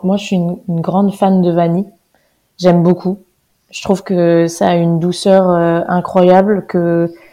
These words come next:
qui peut apporter, euh, ce sentiment de réconfort justement quand on mange une pâtisserie. Euh, j'aime beaucoup la vanille et j'adore travailler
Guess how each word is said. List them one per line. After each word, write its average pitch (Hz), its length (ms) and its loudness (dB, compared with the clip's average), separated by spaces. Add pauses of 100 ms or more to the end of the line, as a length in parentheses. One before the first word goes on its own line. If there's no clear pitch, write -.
(240)
qui 175 100 -6
peut 190 180 4
apporter, 190 600 4
euh, 180 340 2
ce 185 160 -4
sentiment 185 460 2
de 180 80 2
réconfort 190 580 2
justement 190 400 -2
quand 185 300 -6
on 180 140 0
mange 185 260 0
une 185 160 0
pâtisserie. 233 640 -2 (680)
Euh, 175 280 2
j'aime 180 240 4
beaucoup 196 260 2
la 202 160 8
vanille 196 540 2
et 233 400 4
j'adore 185 480 2
travailler 185 580 0